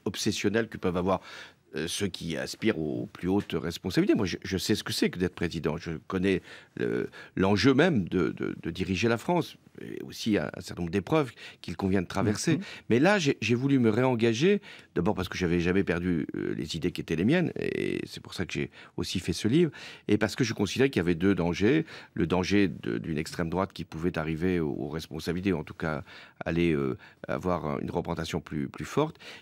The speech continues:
Speaker 1: et puis le, le, le danger d'une gauche qui était déséquilibrée. Et pour que la, la gauche puisse être victorieuse, il faut que son pôle, euh, réformiste, c'est celui
Speaker 2: Mhm.
Speaker 1: qui a,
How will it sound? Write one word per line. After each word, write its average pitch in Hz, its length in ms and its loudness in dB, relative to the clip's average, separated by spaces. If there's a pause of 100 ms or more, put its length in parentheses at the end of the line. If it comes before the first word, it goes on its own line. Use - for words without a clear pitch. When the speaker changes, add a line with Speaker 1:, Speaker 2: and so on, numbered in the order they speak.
(140)
Speaker 1:
et 110 100 6
puis 127 220 0
le, 104 260 6 (220)
le, 95 180 4
le 85 140 0
danger 104 340 4
d'une 101 240 2
gauche 113 300 2
qui - 80 -2
était 107 140 0
déséquilibrée. 90 760 2 (240)
Et 92 40 0
pour 95 220 -4
que 110 100 4
la, 92 160 2 (240)
la 95 100 0
gauche 113 300 2
puisse 98 180 -2
être 87 100 0
victorieuse, 92 600 2 (240)
il 92 80 -4
faut 95 140 -2
que - 60 -8
son 95 140 -2
pôle, 110 380 4
euh, 76 220 4 (200)
réformiste, 104 520 2
c'est - 200 0
celui 87 300 2
Speaker 2:
Mhm. 101 100 2
Speaker 1:
qui 127 80 0
a, 62 140 0